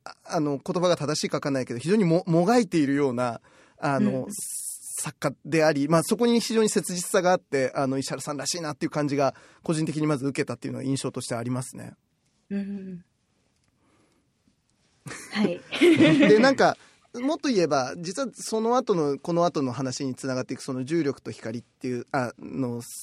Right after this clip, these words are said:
Speaker 1: 作品にもつながっていくんですけど、そういうなんかその、ともすれば社会の中で、その、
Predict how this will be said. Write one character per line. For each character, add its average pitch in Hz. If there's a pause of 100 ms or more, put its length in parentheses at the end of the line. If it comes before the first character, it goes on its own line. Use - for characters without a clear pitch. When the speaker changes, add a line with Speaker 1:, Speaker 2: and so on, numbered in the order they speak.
(160)
Speaker 1:
作 -
品 143
に 143
も 123
つ -
な 147
が 143
っ -
て 151
い -
く 143
ん 127
で -
す -
け 131
ど、 135 (380)
そ 254
う 277
い 285
う 285
な 285
ん 269
か 226
そ 180
の、 165 (500)
と 285
も 320
す -
れ 202
ば 143
社 208
会 202
の 143
中 120
で、 120
そ 143
の、 131